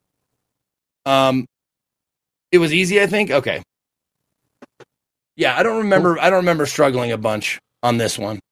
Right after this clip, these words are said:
Speaker 1: I think we got it to run on Windows ninety-five 'cause I already had the Display Doctor, uh, two fifty-six color, uh,
Speaker 2: Oh.
Speaker 1: and resolution upgrade. So
Speaker 2: That's,
Speaker 1: that's
Speaker 2: that's
Speaker 1: another
Speaker 2: the
Speaker 1: thing
Speaker 2: fix.
Speaker 1: about C D Romathon. Like,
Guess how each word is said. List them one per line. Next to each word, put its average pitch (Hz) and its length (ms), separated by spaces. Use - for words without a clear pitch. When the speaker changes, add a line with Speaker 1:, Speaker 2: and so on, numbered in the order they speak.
Speaker 1:
I 127 40
think 139 160
we 131 60
got 131 160
it 127 100
to 135 80
run 127 160
on 120 180
Windows 120 220
ninety-five 117 440
'cause 143 160
I 196 120
already 214 160
had 165 440
the 151 260
Display 151 420
Doctor, 139 600
uh, 123 340
two 160 160
fifty-six 131 500
color, 127 340
uh, 110 360
Speaker 2:
Oh. 139 80
Speaker 1:
and 110 100
resolution 120 540
upgrade. 85 440
So 151 320
Speaker 2:
That's, 147 120
Speaker 1:
that's - 20
Speaker 2:
that's 226 260
Speaker 1:
another 196 300
Speaker 2:
the 123 40
Speaker 1:
thing 143 260
Speaker 2:
fix. 143 100
Speaker 1:
about 139 200
C 156 120
D 143 60
Romathon. 165 520
Like, 135 280